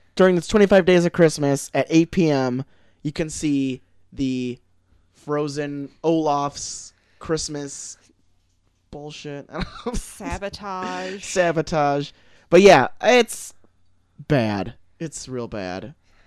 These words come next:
Speaker 1: Yeah, Olaf's Frozen Adventure is what it's called.
Speaker 2: That's what it's called?
Speaker 1: Yeah. It's
Speaker 2: Ugh.
Speaker 1: really bad. But no, that's where it was originally supposed to air, was on A B C Family or Freeform on this date. But I guess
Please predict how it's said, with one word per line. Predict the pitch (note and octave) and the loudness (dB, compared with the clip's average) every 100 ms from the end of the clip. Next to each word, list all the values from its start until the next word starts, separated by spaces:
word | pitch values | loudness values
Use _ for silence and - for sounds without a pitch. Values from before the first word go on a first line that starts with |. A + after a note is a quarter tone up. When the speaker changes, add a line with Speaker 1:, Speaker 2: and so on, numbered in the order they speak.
| - | -8
Speaker 1:
Yeah, | B2+ | 4
Olaf's | F3 F#3 F3+ F3+ F3+ - - | 10 12 12 10 6 0 -14
Frozen | - - E3+ E3+ E3 D#3 | -12 6 10 10 8 2
Adventure | C#3+ C3+ C3+ - A#2 F2 | 0 -4 -6 -10 -12 -12
is | F#2 | -14
what | A2 | -16
it's | G2+ - | -16 -18
called. | - F#2 B1+ D2 _ _ | -18 -16 -16 -18 _ _
Speaker 2:
That's | A3 G#3+ | -20 -20
what | A#3+ | -18
it's | A3 _ | -18 _
called? | F#3+ F3+ F3+ F#3 F#3+ _ _ - | -12 -10 -10 -12 -16 _ _ -18
Speaker 1:
Yeah. | D2+ G1+ - _ _ _ _ _ _ _ - | -16 -16 -18 _ _ _ _ _ _ _ -20
It's | D#3 | -20
Speaker 2:
Ugh. | - | -18
Speaker 1:
really | - - | -18 -16
bad. | - - | -16 -6
But | E3 | -2
no, | F3+ D#3+ | 2 4
that's | F#3+ - - _ | 4 2 -16 _
where | F#3 A#3+ A#3 | 8 10 10
it | A3+ | 8
was | G3+ D#3+ - | 6 6 -2
originally | D#3 D#3+ G3+ F#3 D#3 | 0 6 6 6 -4
supposed | C3+ D3+ C3+ - | -8 -6 -6 -6
to | B2+ | -4
air, | B2+ B2 A2+ A#2+ D3 | -2 -2 -4 -8 -6
was | C#3 C#3 C3 - - | -4 -4 -4 -14 -6
on | C#3 C3+ | -4 0
A | C#3 | 0
B | C#3 | -2
C | C3+ C#3 C3 | -2 -4 -2
Family | C3+ C3 C3 C3+ | -2 -4 -4 -4
or | C3 B2+ | -4 -6
Freeform | D3 D3 C3+ C#3+ C3+ B2+ B2+ B2 D3 | -4 -6 -4 -6 -6 -6 -8 -10 -2
on | C#3+ C#3+ | -2 -2
this | C#3+ | -6
date. | - C#3+ C#3 - - - - _ | 2 4 4 2 -18 -20 -20 _
But | D#3+ D3+ - - _ - | 4 4 4 -14 _ 0
I | D#3+ | 4
guess | F#3 F#3 - | 6 6 2